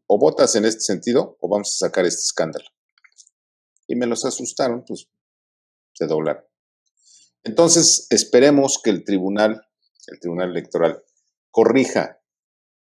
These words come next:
Pero si no corrige, yo estoy temiendo que no van a corregir. Pero si no corrigen, pues entonces ya estaremos con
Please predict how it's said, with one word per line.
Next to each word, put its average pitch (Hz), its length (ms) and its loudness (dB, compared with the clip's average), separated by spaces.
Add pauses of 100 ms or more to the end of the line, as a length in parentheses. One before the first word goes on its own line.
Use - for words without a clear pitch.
(360)
Pero 113 160 6
si 131 160 2
no 180 180 4
corrige, 139 580 2
yo 113 220 6
estoy 107 640 0
temiendo 95 460 -2
que 92 100 -2
no 80 100 -2
van 82 140 2
a 85 100 -2
corregir. 92 440 -4 (420)
Pero 98 160 4
si 113 140 -2
no 156 140 -2
corrigen, 127 540 -4 (420)
pues 120 180 -6
entonces 127 600 -2
ya 107 100 6
estaremos 98 580 0
con 78 380 -8